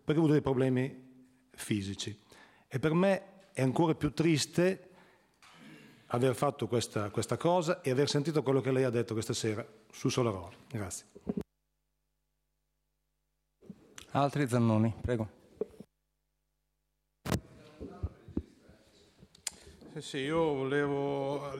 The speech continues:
Speaker 3: innanzitutto ribadire quello che hanno detto i due colleghi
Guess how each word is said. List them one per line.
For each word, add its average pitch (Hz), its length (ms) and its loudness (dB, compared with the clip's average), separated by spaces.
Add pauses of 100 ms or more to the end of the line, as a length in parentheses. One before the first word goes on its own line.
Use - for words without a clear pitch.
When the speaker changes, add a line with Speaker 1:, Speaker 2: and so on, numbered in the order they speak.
Speaker 3:
innanzitutto 147 500 -6
ribadire 131 680 -4
quello 131 240 -4
che 117 340 -4
hanno 117 240 -6
detto 127 340 -4 (640)
i 120 420 -6
due 127 180 -4
colleghi 131 460 -4